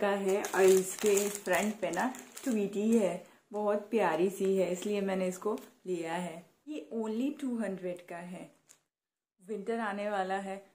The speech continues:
तो मैंने सोचा दो फुल टी शर्ट ले ले, तो मुझे ये दो टी शर्ट्स मिले हैं जो स्वेट शर्ट है, फुल स्लीव है, रेड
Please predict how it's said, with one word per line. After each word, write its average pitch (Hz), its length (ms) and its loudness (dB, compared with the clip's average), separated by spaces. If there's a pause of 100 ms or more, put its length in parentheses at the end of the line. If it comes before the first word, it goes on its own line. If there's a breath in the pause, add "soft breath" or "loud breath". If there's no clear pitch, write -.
(100)
तो 196 80 -14
मैंने 190 260 -6
सोचा 185 380 -6 (480)
दो 196 120 -6 (240)
फुल 240 140 -4 (100)
टी 185 120 -4
शर्ट 190 320 -4
ले 170 140 -6
ले, 160 140 -12 (340)
तो - 140 -18
मुझे 202 240 -4
ये 226 720 0 (720)
दो 214 260 -6
टी 226 220 -6
शर्ट्स 220 400 -6
मिले 180 280 -2
हैं 190 260 -2 (440)
जो 180 400 -4
स्वेट 214 440 -4 (680)
शर्ट 180 260 -4
है, 190 240 -4 (1080)
फुल 254 140 -6
स्लीव 196 360 -2
है, 190 200 0 (1300)
रेड 202 280 -2